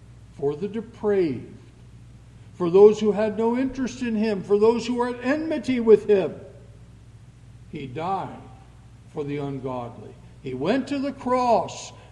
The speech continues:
and there he suffered not only the physical anguish of the crucifixion, but he suffered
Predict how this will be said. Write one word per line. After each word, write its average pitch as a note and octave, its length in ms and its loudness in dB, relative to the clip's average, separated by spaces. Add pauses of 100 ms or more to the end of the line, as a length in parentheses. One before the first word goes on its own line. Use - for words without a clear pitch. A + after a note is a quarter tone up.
and D#3+ 240 -6
there C4 320 6
he B3 180 2
suffered C#4+ 920 -4 (200)
not A#3+ 300 0
only C#4+ 320 0
the A3 160 6
physical A#3+ 600 0
anguish E4 520 2
of B3+ 140 0
the A3+ 120 0
crucifixion, A3 960 -2 (240)
but G#3 140 4
he G#3+ 140 2
suffered C4+ 800 0